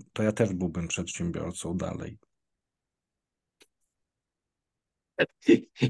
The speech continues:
Speaker 2: Ja teraz opowiem, opowiem historię, z której na pewno się pan Jan uśmieje również.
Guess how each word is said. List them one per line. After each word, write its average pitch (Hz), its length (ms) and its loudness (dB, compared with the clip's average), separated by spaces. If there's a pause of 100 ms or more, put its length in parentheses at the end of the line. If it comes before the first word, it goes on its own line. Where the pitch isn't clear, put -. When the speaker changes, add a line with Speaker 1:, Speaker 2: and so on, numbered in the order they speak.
(140)
Speaker 2:
Ja 139 80 8
teraz 143 420 4
opowiem, 117 540 2 (240)
opowiem 135 540 2
historię, 110 560 -2
z - 80 -20
której 107 180 -2
na 98 100 -2
pewno 101 420 -2
się 90 200 -10 (400)
pan 98 160 0
Jan 107 180 2
uśmieje 107 560 0
również. 95 560 -2